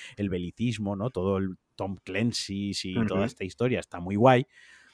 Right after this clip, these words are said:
Speaker 1: Y cuando se sale eso para hacer algo más personal y contarte una historia de, de lo que digo, ¿no? Del, del mundo, de las conexiones, de padres, de hijos,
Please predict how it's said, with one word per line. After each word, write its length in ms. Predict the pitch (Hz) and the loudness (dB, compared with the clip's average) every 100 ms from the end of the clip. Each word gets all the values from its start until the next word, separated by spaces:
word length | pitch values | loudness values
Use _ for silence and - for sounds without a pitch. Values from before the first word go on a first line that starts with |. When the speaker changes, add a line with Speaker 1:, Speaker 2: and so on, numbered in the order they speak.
| _ | _
Speaker 1:
Y 80 | 123 | -2
cuando 240 | 117 107 95 | 0 0 -2
se 80 | |
sale 280 | 90 107 131 | -4 -2 -2
eso 200 | 147 95 | -2 -4
para 140 | 90 90 | -6 -6
hacer 160 | 104 | -4
algo 140 | 104 117 | -4 -4
más 140 | 117 | -8
personal 460 | - 107 - 113 123 | -8 -8 -6 -6 -6
y 60 | 92 | -4
contarte 480 | 87 82 92 - | -6 -4 -4 0
una 480 | 107 104 104 104 104 | 0 2 2 0 0
historia 680 | 101 - - 110 113 104 92 | -2 -6 0 4 4 4 0
de, 240 | 87 85 82 | -2 -6 -6
de 120 | 85 | -8
lo 200 | 85 80 - | -8 -12 -12
que 100 | 85 | -6
digo, 260 | 104 110 | 0 0
¿no? 140 | 92 117 | 0 -2
Del, 220 | 87 85 | -4 -4
del 180 | 87 82 | -6 -2
mundo, 320 | 113 113 90 | 0 0 -2
de 80 | 90 | -4
las 160 | 85 | -8
conexiones, 640 | - 87 - - 113 110 85 | -10 -12 -12 0 0 0 -2
de 120 | 90 | -6
padres, 420 | - 110 107 87 | -2 -2 -2 -4
de 140 | 92 85 | -8 -2
hijos, 520 | 127 - 90 - | -2 -2 -6 -8